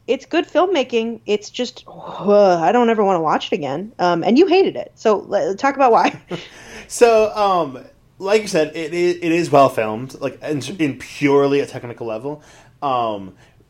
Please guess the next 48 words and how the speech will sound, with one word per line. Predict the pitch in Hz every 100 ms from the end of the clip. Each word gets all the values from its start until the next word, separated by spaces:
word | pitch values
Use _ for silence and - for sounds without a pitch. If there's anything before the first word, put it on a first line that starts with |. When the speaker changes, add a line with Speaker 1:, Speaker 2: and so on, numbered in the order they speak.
| -
Speaker 2:
my | 143 151 175 233 240
main | 175 170
issue | 160 120 - 147
with | 151 170
it | 165 139
was | 135 117
that | 113 110 104 _
I | 143 165 185
have | 208 180 185
no | 151 139 143
problem | 143 131 131 135 127
with | 120 - _ -
a | 131 127 120 117
short | - - 120 117
film | - 123 117 127
or | 156
a |
feature-length | 175 214 - 143
film | 113 101 _ _ _ _
being | 127 127 131 135
so | 131 139 127
grim | 123 117 123
and | 127 110
going | 113 113 120
in | 120
such | - 113 - - _ _
dark | 127 113 -
places, | 113 113 131 131
especially | 131 127 117 143
if | 135
it's | 123
based | 110 107
on | 117
a | 110 107
real | 104 107 107
thing | 110 110
that | 101
happened. | 98 104 - 170 185 _ - - -
But | 185
I | 180 170
just | 185 226 -
truly | - 180 190
sat | 180 147 143
there | 170
and | 156
I | 151
was |
like, | 139